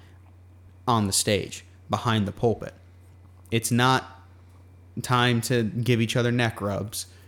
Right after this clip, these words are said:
It's time to focus on what is happening. But of course,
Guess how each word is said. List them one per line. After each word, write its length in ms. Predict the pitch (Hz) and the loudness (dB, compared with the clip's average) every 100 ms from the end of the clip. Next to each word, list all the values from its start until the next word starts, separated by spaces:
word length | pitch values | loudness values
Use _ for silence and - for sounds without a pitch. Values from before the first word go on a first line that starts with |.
| - | -8
It's 240 | 113 107 - | -4 -4 -2
time 300 | 110 104 101 | 0 0 0
to 160 | 107 | -2
focus 560 | 101 - 117 110 107 - | -2 0 0 2 -2 -2
on 320 | 95 90 92 - - - | -4 -4 -6 -10 -20 -8
what 220 | 101 98 | -4 -2
is 120 | 95 | -2
happening. 440 | - 92 - - - - - - - - - - - - - - - - - - - | -4 -4 -6 -12 -14 -18 -20 -20 -20 -20 -20 -20 -20 -20 -20 -20 -20 -20 -20 -18 -4
But 220 | 131 156 | 4 4
of 140 | 156 - | 4 2
course, 640 | 240 165 120 - - | 2 4 4 0 -4